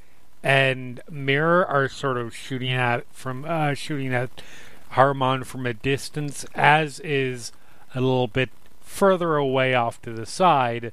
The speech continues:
uh, a Talon. Lulu, meanwhile, is currently engaged in combat with the Nightmare.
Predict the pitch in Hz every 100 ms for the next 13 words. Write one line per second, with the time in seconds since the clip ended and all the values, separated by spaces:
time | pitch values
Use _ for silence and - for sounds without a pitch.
0 | - - - - - - 135 131 127 123
1 | 135 151 139 - 156 131 107 101 - -
2 | - - - - - - - - - -
3 | - 135 175 262 254 160 151 165 151 135
4 | 135 127 123 127 127 175 165 147 - 139
5 | 131 143 139 131 123 110 131 127 113 143
6 | 127 117 120 117 113 120 117 - 110 113
7 | - - - 117 117 117 117 - 110 101
8 | 92